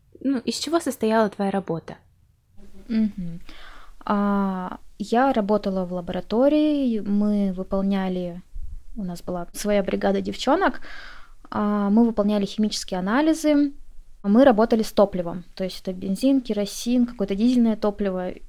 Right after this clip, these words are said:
Speaker 2: Я говорила, что это немножечко мужское направление, но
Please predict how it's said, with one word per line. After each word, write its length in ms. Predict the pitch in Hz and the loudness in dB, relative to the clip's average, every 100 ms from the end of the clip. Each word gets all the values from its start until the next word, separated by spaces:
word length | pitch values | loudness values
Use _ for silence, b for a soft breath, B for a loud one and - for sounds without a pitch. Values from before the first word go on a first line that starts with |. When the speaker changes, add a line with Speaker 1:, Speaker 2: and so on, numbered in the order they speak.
| - | -10
Speaker 2:
Я 160 | 220 190 | -6 -2
говорила, 380 | 190 190 196 226 | 0 0 2 4
что 120 | 233 | 4
это 140 | 220 | 4
немножечко 720 | 208 208 208 202 - - 208 208 | 2 4 2 0 -2 2 2 4
мужское 380 | 233 240 233 214 | 4 4 4 2
направление, 720 | 196 - 214 254 339 330 311 B B B B B - | 2 -2 4 6 6 4 0 B B B B B -6
но 1080 | 208 202 226 254 269 269 269 269 269 262 | 0 4 6 6 6 4 4 2 2 -2